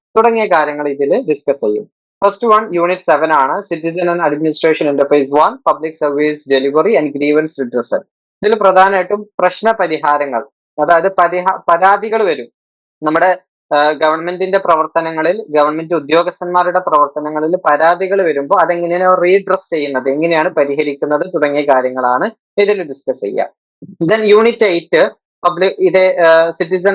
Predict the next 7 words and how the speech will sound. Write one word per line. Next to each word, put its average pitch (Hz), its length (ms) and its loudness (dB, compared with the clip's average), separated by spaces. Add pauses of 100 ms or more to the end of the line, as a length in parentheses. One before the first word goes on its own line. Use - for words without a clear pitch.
and 208 100 -6 (100)
administration 170 600 -2
interface 160 560 -2 (160)
two, 156 180 2
second, 185 540 -4
public 165 480 -4 (120)
service 151 240 -2